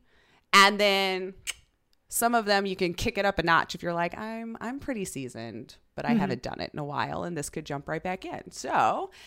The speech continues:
Speaker 1: and now that we know, hey, staying at home and playing video games is healthy for you,
Speaker 2: <laughs>
Speaker 1: let's dive in. And, and <laughs> so whatever your reason that you wanted to start playing games,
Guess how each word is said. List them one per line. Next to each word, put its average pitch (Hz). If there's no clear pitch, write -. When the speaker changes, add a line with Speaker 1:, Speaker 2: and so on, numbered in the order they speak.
Speaker 1:
and 214
now 220
that 262
we 233
know, 202
hey, 233
staying 214
at 196
home 214
and 196
playing 185
video 202
games 175
is 208
healthy 415
for 285
you, 349
Speaker 2:
<laughs> -
Speaker 1:
let's 427
dive 415
in. 269
And, 277
and 302
<laughs> 466
so 403
whatever 427
your 370
reason 339
that 330
you 294
wanted 285
to 233
start 277
playing 240
games, 208